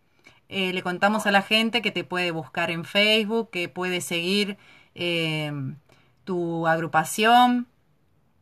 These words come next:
que siempre están promoviendo encuentros. Eh, así que bueno, muchas gracias, Vladi.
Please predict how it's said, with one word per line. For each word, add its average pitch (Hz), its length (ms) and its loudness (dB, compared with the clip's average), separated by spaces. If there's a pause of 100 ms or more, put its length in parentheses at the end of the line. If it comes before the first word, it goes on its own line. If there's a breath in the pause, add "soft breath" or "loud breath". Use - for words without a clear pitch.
que 190 140 -6
siempre 202 280 -2
están 208 240 2
promoviendo 202 560 4
encuentros. 240 880 4 (500)
Eh, 165 720 -6
así 180 220 -6
que 202 120 0
bueno, 190 380 2 (1200)
muchas 220 340 0
gracias, 196 360 2
Vladi. 175 340 -2